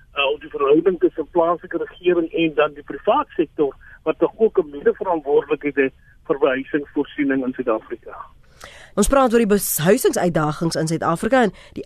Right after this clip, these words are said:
Speaker 2: impak van uitsettings op 'n huishouding of gemeenskap en die frustrasie om net op 'n waglys te wees. As jy nog nooit op een was nie, hopelik gee vanmôre se gesprek vir jou 'n bietjie insig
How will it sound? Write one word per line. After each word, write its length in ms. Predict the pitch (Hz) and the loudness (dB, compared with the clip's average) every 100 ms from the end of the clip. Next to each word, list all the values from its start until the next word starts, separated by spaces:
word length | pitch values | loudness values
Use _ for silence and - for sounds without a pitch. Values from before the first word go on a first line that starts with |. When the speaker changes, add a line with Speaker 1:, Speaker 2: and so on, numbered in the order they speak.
| - | 2
Speaker 2:
impak 480 | 285 - 285 269 - | 2 2 0 -2 -2
van 180 | 196 175 - | -4 -2 0
uitsettings 760 | 262 - 233 - 220 208 - | 0 2 2 2 2 0 -2
op 200 | 196 180 | -2 -2
'n 120 | 143 147 | -4 0
huishouding 460 | 180 - 254 262 269 | 2 4 4 2 0
of 180 | 175 - | -2 -4
gemeenskap 520 | 175 175 185 226 - - - - - | 0 2 2 0 -4 -16 -20 -20 -2
en 200 | 330 320 | 4 4
die 120 | 311 | 4
frustrasie 1000 | - 294 - - - 247 240 226 - 151 - _ _ | 2 -2 -4 -2 0 2 2 0 -4 -6 -10 _ _
om 300 | 202 202 156 165 | 2 4 4 6
net 200 | 202 214 _ _ | 4 4 _ _
op 160 | 196 - | -2 0
'n 160 | 165 131 | 0 0
waglys 720 | 156 156 - 147 156 - - - _ | -2 -2 -6 -4 -2 -4 -6 -12 _
te 120 | 180 | -2
wees. 380 | 147 160 147 - - - - - - | 0 -2 -2 -4 -8 -20 -20 -20 -6
As 240 | 285 302 | -4 0
jy 120 | 330 | 2
nog 180 | 285 285 262 | 4 2 2
nooit 300 | 262 285 285 | 4 4 2
op 120 | 220 | -2
een 260 | 247 226 156 147 | 2 2 0 2
was 320 | 190 220 - | 2 2 2
nie, 200 | 190 175 - - - - | 2 0 -6 -20 -10 2
hopelik 420 | 254 277 294 285 | 2 4 2 2
gee 180 | - 220 | -2 0
vanmôre 460 | 220 196 196 226 | 2 6 6 4
se 140 | - 226 | 2 -2
gesprek 500 | 208 - 220 196 - | -2 0 2 0 0
vir 120 | 196 | 2
jou 120 | 180 | 2
'n 40 | 175 | 2
bietjie 240 | - 294 294 | -2 0 2
insig 460 | 277 - 208 180 | 4 4 2 0